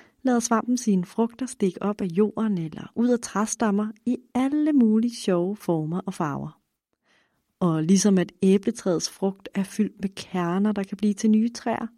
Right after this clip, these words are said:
er svampens frugtlegemer fyldt med svampesporer, som kan blive til nye svampe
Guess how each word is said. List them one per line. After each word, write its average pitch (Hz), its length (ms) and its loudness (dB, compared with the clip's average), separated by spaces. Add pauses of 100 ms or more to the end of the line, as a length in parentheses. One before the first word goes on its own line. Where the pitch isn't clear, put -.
(460)
er 160 140 -2
svampens 214 520 -2
frugtlegemer 202 640 0
fyldt - 340 -2
med 165 160 -4
svampesporer, 185 800 -2 (140)
som 254 180 -4
kan 277 120 -2
blive 262 180 4
til 269 180 0
nye 262 340 8
svampe 196 420 -2